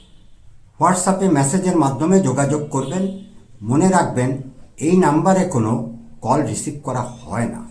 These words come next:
দর্শক, আজকে আমি যে আলোচনা করব, তার আগে একটু গ্রহগত অবস্থান আপনাদের সঙ্গে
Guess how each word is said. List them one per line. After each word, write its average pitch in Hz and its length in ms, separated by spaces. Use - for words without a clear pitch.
দর্শক, 120 500
আজকে 127 380
আমি 131 520
যে 113 160
আলোচনা 143 520
করব, 226 560
তার 131 200
আগে 113 480
একটু 120 300
গ্রহগত 143 520
অবস্থান 120 540
আপনাদের 113 380
সঙ্গে - 540